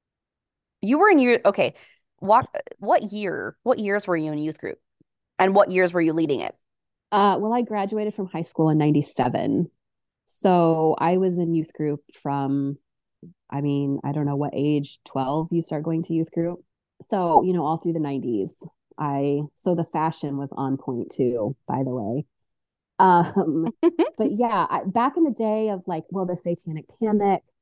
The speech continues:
Speaker 2: right, in the eighties, I remember, um, Sunday school lessons about backmasking.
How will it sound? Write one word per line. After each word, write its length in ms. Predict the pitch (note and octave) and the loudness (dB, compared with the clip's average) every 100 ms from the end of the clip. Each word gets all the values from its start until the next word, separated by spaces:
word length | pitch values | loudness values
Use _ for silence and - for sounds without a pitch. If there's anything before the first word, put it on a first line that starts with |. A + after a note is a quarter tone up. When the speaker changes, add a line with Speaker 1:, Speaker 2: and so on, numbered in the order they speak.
| _ | _
Speaker 2:
right, 300 | F3+ F3 F3+ - | 0 4 4 4
in 120 | F3+ | 2
the 100 | E3+ - | 2 4
eighties, 440 | E3+ E3 E3+ E3 | 4 6 4 2
I 80 | - | 0
remember, 640 | E3 E3+ E3 D#3 D#3 D3 - | 0 2 0 -2 -4 -6 -4
um, 540 | D#3 C#3+ C#3 C#3 D3 - | -4 -2 -2 -4 -6 -10
Sunday 300 | - D3 D#3+ | -6 -4 -4
school 300 | - F#3 F3+ | -2 0 2
lessons 460 | F3 F3 F3+ F3 F#3 | 0 -2 -2 -2 -2
about 300 | F3 E3+ D#3 | -2 -4 -4
backmasking. 880 | D#3 D3+ - E3 E3 - F3+ E3+ E3+ | -6 -8 -4 -4 -4 -6 -8 -2 -2